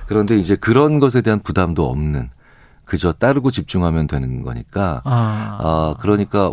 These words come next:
Speaker 1: 어떻게 보면은 종교의 권위가 조금씩 조금씩 현대사회를 보면서 약해지면서
Speaker 2: 음.
Speaker 1: 어, 다른 믿음의 체계, 예, 다른 주-, 어, 복종의 체계,
Speaker 2: 음.
Speaker 1: 다른 집중의 체계는 당연히 만들어지고 싶은,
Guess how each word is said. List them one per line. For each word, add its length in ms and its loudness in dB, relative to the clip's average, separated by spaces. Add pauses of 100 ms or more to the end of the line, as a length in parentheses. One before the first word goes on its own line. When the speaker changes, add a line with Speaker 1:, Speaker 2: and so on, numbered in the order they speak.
(240)
Speaker 1:
어떻게 320 -4
보면은 720 0 (300)
종교의 840 4
권위가 320 0
조금씩 420 -8
조금씩 380 -10
현대사회를 460 0
보면서 240 -4
약해지면서 920 -2
Speaker 2:
음. 260 2 (200)
Speaker 1:
어, 560 -8 (400)
다른 400 2
믿음의 320 2
체계, 340 -8 (560)
예, 140 -12 (260)
다른 400 0 (380)
주-, 200 -16
어, 300 2
복종의 440 -2
체계, 300 -8 (200)
Speaker 2:
음. 180 2
Speaker 1:
다른 260 4
집중의 380 -2
체계는 600 -2 (340)
당연히 320 2
만들어지고 960 -2
싶은, 500 -8